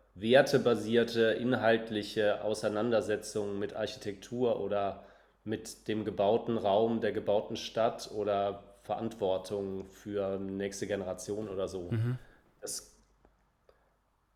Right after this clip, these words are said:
Speaker 1: das gab's eigentlich nicht so als Thema. Ich glaub, das ist ja gesellschaftlich auch, ähm, präsenter geworden, das Thema im Allgemeinen. Aber da in der Uni, es gab einen Professor, der hat mit Holz gebaut, aber ich weiß nicht genau,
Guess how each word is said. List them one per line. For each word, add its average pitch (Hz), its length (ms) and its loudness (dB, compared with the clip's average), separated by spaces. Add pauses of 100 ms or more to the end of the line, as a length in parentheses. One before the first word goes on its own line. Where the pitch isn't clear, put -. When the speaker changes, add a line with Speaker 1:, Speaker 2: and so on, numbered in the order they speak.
(140)
Speaker 1:
das - 220 -6
gab's - 440 2
eigentlich 110 540 -2
nicht 123 360 0
so 120 160 2
als 117 260 0
Thema. 113 580 -2 (160)
Ich - 100 -20
glaub, 113 160 -2
das 113 140 0
ist 113 120 -2
ja 120 120 10
gesellschaftlich 131 840 6
auch, 120 320 4
ähm, 110 400 2
präsenter 117 520 2
geworden, 98 340 2
das 98 160 -6
Thema 110 340 -2
im 101 200 -8
Allgemeinen. 107 760 0 (800)
Aber 104 320 0
da - 280 -2
in 110 80 2
der 104 120 4
Uni, 123 480 0
es - 140 -14
gab 107 180 4
einen 120 320 6
Professor, 123 400 4
der 113 120 8
hat 113 120 2
mit 104 100 -2
Holz 127 220 6
gebaut, 98 380 0
aber 101 240 2
ich - 140 -4 (200)
weiß 104 240 2
nicht 165 140 0
genau, 104 340 -2